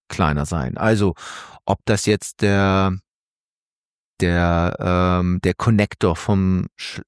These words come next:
ähm, von dem P-D-K-Anschluss ist, ob das jetzt der Perfusor ist mit der Verlängerungsschlauch, die, ähm, die Kanü-, die Sch-, Kanüle, die Spritze, all das muss genormt sein, aber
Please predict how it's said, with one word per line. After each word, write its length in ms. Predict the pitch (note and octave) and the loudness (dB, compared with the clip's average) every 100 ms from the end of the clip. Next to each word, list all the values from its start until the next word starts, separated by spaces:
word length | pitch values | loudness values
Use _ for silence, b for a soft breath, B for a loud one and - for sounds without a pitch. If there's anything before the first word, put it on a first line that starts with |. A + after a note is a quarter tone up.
| - | 0
ähm, 220 | F#2 F2 | 2 2
von 160 | - G2 | 2 2
dem 140 | F2+ | 2
P-D-K-Anschluss 1000 | - F#2 - G2+ F#2 - F2 - - F2+ | 2 -2 0 2 2 2 0 -2 -6 -6
ist, 320 | - F2+ F#2 | -6 -6 -6
ob 160 | - G2 - | -8 -8 -2
das 260 | F#2 - | -2 -2
jetzt 440 | F#2 F2+ F2 - - B B B B | 0 0 -2 -6 -10 B B B B
der 100 | G#2 | -2
Perfusor 760 | F#2+ A2 - - G#2+ G#2 F#2 F#2 | 0 0 0 -2 0 2 2 0
ist 360 | - F2+ - - | 0 -2 -2 -2
mit 180 | G2 - | 0 2
der 180 | G2 | 0
Verlängerungsschlauch, 2000 | F#2+ A#2 G2+ G2 F#2+ F2+ F#2+ F#2+ - - - _ _ _ - - A2 F#2 F2+ F2 - - | 0 0 2 2 0 2 0 0 -4 -8 -10 _ _ _ -10 0 2 4 4 0 -6 -14
die, 440 | - A2 G#2+ G2 F#2+ | -2 2 4 4 2
ähm, 720 | - G1+ - F#2+ F#2 F#2 F#2 b b b - | 0 -2 0 0 2 0 -4 b b b -6
die 340 | G#2+ G2 F#2+ F#2+ | 0 0 0 -2
Kanü-, 380 | - A2 G2 G2 | 0 0 0 -2
die 180 | - G#2+ | -2 -2
Sch-, 140 | - | -2
Kanüle, 640 | - A#2+ A2+ G#2+ G2 F#2+ | 0 2 4 4 4 2
die 160 | F#2+ A#2 | 0 -2
Spritze, 760 | - - G#2 - - F#2 F#2 F#2+ _ B B B B | -2 -2 -2 -2 0 2 2 -2 _ B B B B
all 160 | G#2 A2+ | -2 2
das 240 | A#2+ - | 0 0
muss 280 | A2 A2 - | -2 -2 -2
genormt 460 | A2+ G#2 F#2+ A2 A#2+ | 0 2 2 0 0
sein, 380 | A#2+ A#2+ C3 C3+ | 2 2 0 -2
aber 640 | A2 G2+ A#2 C#3 E3+ A3 | -2 0 2 2 0 -4